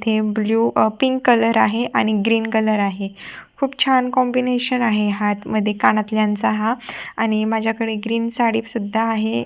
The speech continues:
आणि पिंकसुद्धा आहे. मी नक्कीच हे ट्राय करीन त्याच्यावरती. तर, अ, मी शोधत होती अजून आहे का कुठे कानातले, पण नाही मला भेटले. आता टिकल्या मी दाखवते तुम्हाला. टिकल्या तर एवढ्या आहेत ना माझ्याकडे,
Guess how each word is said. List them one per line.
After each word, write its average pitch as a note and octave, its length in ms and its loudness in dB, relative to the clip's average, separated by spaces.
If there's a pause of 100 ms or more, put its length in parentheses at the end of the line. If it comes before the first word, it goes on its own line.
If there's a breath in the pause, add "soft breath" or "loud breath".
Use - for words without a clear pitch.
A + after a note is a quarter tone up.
आणि A3 220 -2
पिंकसुद्धा A3 640 -2
आहे. G3 300 0 (400 loud breath)
मी A3+ 200 0
नक्कीच A3+ 460 -2
हे B3 100 4
ट्राय A#3 300 2
करीन A3 340 0
त्याच्यावरती. G#3 920 -2 (480 loud breath)
तर, G#3+ 360 2 (1120 soft breath)
अ, A#3 40 2
मी A3 260 0
शोधत B3 420 0
होती C#4 280 0
अजून C4 300 2
आहे A#3+ 240 2
का A#3+ 160 2
कुठे A#3+ 320 -2
कानातले, A3 560 -2
पण G#3+ 240 0
नाही G#3+ 460 0
मला A3 240 2
भेटले. G#3 500 0 (420 loud breath)
आता A3 300 4
टिकल्या A#3 420 0
मी A#3+ 120 -2
दाखवते A3 480 0
तुम्हाला. G#3+ 540 0 (460 loud breath)
टिकल्या C4+ 400 2
तर C#4+ 120 4
एवढ्या C4 340 6
आहेत B3+ 320 6
ना B3+ 140 2
माझ्याकडे, A3+ 680 0